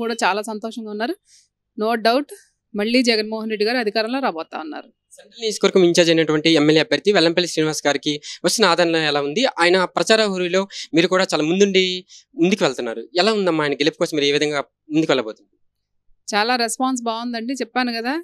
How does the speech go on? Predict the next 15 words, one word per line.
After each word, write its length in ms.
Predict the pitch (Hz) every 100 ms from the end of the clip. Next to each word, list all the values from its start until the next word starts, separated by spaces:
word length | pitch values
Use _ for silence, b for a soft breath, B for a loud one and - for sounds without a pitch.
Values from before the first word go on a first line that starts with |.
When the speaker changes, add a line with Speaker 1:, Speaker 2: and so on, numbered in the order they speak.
| _ _ 214
Speaker 1:
ఏదైతే 320 | 226 240 262 254 - _ _ _ -
పథకాలు, 500 | 202 220 226 202 - _ _ _ _ _ _ _ _ 202
అలాగే 340 | 226 247 269 233 180
ఎక్కడా 220 | 185 254 269
కూడా 220 | 254 254 247
అవినీతికి 400 | 233 269 240 233
తావు 180 | 196 185 175
లేకుండా 300 | 170 170 165 170
మెయిన్. 260 | 190 196 - -
గతంలో 300 | 202 226 262
ఏంటంటే 420 | 254 240 240 226 254 220 b b b b
ఒక 120 | - 208
ప్రభుత్వం 400 | 226 226 262 294 277
ఏర్పడి 320 | 247 240 247 262 233
ప్రభుత్వం 360 | 220 247 269